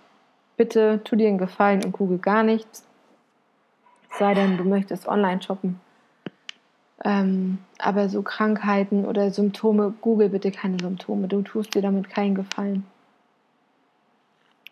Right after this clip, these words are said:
Ja, das soll es dann für heute gewesen sein, meine Lieben.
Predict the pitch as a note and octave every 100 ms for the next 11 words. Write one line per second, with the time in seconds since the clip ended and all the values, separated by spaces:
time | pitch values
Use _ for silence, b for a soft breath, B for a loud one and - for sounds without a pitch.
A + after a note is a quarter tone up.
0 | _ - A4 F#3+ F3+ - _ _ _ _
1 | _ _ _ _ _ _ - G#3+ - C4+
2 | C#4+ C#4+ C4 B3+ B3 B3 A#3+ A3 G#3 F#3+
3 | E4 F4 A3+ G3 F3+ F#3+ F#3 F3+ F3+ F3+
4 | F3+ F#3+ A3 F#4